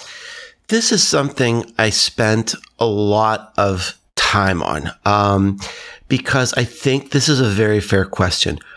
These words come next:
When do you know it's time to quit? When do you know it's time to pivot? Or when do you know, you know, I, I can't give up.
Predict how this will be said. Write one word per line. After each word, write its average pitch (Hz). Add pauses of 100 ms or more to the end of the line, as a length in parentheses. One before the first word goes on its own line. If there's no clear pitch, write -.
(300)
When 117
do 156
you 165 (100)
know 101 (120)
it's 98
time 95
to -
quit? - (800)
When 117
do 131
you 156
know 117 (140)
it's -
time 95
to 104
pivot? 104 (720)
Or 117
when 117
do 131
you 131
know, 110
you 107
know, 123 (920)
I, 104 (100)
I 98
can't 113
give 104
up. 95